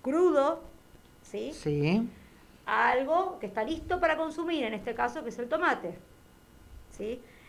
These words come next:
Speaker 1: Entonces, tranquilamente, al estar crudo, puede haber riesgo de contaminación. Solamente por estar crudo puede haber un riesgo de contaminación. Te puede contaminar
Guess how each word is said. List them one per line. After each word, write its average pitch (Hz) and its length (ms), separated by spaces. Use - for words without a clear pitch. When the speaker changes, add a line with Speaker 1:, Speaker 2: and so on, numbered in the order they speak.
Speaker 1:
Entonces, 226 720
tranquilamente, 262 1300
al 202 140
estar 392 400
crudo, 269 640
puede 240 500
haber 233 260
riesgo 190 240
de 196 120
contaminación. 196 1120
Solamente 285 680
por 196 140
estar 262 220
crudo 262 400
puede 240 180
haber 240 160
un 226 100
riesgo 277 180
de 277 100
contaminación. 269 760
Te 202 80
puede 220 380
contaminar 190 760